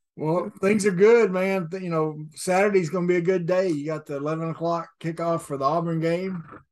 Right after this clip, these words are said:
Uh, hopefully we don't get, uh, you know,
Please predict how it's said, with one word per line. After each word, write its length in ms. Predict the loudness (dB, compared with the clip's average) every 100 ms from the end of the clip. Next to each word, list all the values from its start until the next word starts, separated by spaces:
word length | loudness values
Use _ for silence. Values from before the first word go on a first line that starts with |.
| _ _ _ _ -12
Uh, 180 | -8
hopefully 400 | -4 -4 -2 -2
we 140 | 0 0
don't 360 | -2 -4 -10
get, 220 | -10 -10 -10 _ -14
uh, 280 | -14 -14 -18 -20 _ _ _ _ _ _ _ _
you 180 | -12 -8
know, 320 | -6 -6 -10